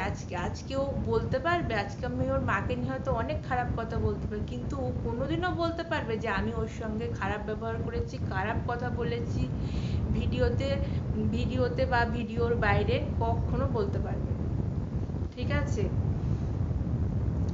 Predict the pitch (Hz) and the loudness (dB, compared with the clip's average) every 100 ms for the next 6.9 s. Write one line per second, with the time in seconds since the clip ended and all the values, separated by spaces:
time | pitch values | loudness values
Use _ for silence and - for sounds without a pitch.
0 | - - 240 240 277 254 254 262 269 262 | 0 0 0 2 2 2 2 2 2 2
1 | 262 285 - 294 277 - 247 247 254 - | 0 0 0 0 0 2 2 2 2 2
2 | 240 233 247 240 - 247 254 254 247 233 | 2 2 0 0 0 2 2 0 0 0
3 | - 240 214 - 202 196 - - - - | 2 2 2 2 0 0 0 0 -2 0
4 | - - - - - - - - - - | 0 0 -2 -4 -2 0 0 -2 -4 -4
5 | - - 277 302 302 - - - - - | -4 -2 0 2 0 0 0 -2 -2 -2
6 | - - - - - - - - 233 | -2 -2 -2 -4 -4 -6 -4 0 2